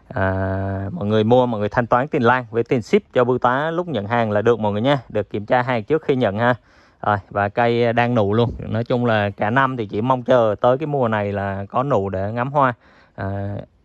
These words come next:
à, anh em có thể là mua trong cái dịp này luôn. Rồi, hoàng nhạn tháng tư mọi người nha. À, một giống lan hoa siêu thơm, gọi là siêu thơm, vừa đẹp vừa thơm. Hầu như cái cây lan này thì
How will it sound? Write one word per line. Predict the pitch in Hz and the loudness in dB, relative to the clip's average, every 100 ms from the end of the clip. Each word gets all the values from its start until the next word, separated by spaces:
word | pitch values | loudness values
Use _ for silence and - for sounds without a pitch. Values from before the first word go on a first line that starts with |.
| - | -10
à, | 98 | -8
anh | 101 113 117 | -6 -2 0
em | 117 | 0
có | 117 | -2
thể | 101 | -2
là | 107 113 | -2 0
mua | 113 117 | 4 4
trong | 113 110 107 | 4 0 0
cái | 113 113 123 127 120 | -2 0 0 -2 -2
dịp | 117 113 | -2 -2
này | 107 101 | 0 0
luôn. | 104 117 - _ _ - | 2 0 -2 _ _ -4
Rồi, | 101 95 | -2 0
hoàng | 110 104 | -2 0
nhạn | 107 92 95 | 0 0 -2
tháng | 123 131 | -2 2
tư | 147 139 | 2 2
mọi | 120 98 | 0 0
người | 95 | 0
nha. | 123 113 - - - | 0 -2 -8 -20 -10
À, | 104 104 | -6 -4
một | 104 104 | -4 0
giống | 110 113 139 135 | 0 2 0 0
lan | 120 120 113 110 110 127 | 2 2 0 -6 -8 -10
hoa | 110 120 113 107 104 - | -2 0 2 0 -6 -14
siêu | - 180 | 0 2
thơm, | 147 139 127 | 4 2 2
gọi | 107 - | -2 -4
là | |
siêu | 107 151 139 | -2 0 2
thơm, | 135 117 | 0 2
vừa | 120 113 | 2 2
đẹp | 107 | 2
vừa | - 107 | 0 0
thơm. | 127 120 _ _ | 2 0 _ _
Hầu | 110 104 | -4 0
như | 113 | 0
cái | 113 110 | -2 -2
cây | - 113 | 0 2
lan | 110 113 110 | 2 0 2
này | 104 | 0
thì | 98 | -2